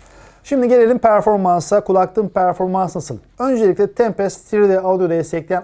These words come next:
oyun sayısı şimdilik bir elin parmakları kadar neredeyse. Bunu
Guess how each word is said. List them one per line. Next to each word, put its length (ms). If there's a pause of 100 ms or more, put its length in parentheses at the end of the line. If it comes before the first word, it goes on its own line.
oyun 200
sayısı 460
şimdilik 440 (360)
bir 100
elin 160
parmakları 500
kadar 300
neredeyse. 500
Bunu 260